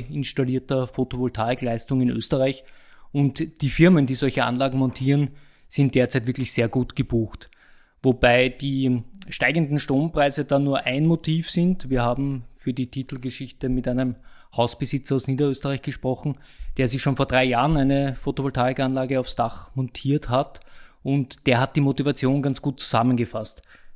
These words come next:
Fixkosten senken, also niedrigere Stromrechnung, etwas für den Klimaschutz tun und unabhängiger werden, zum Beispiel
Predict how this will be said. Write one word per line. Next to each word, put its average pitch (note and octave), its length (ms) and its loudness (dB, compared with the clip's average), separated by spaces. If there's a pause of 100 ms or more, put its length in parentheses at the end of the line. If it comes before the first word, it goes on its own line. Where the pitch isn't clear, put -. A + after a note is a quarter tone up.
(160)
Fixkosten E3+ 640 0
senken, D#3+ 480 0
also B2+ 200 0
niedrigere C3 720 0 (160)
Stromrechnung, D#3 800 -2 (360)
etwas - 680 -2
für D3 160 0
den B2+ 120 2
Klimaschutz F3 600 2
tun D#3 340 0
und C#3+ 420 -4
unabhängiger B2 640 2
werden, A2+ 380 -2
zum A#2 120 -8
Beispiel A#2+ 360 -2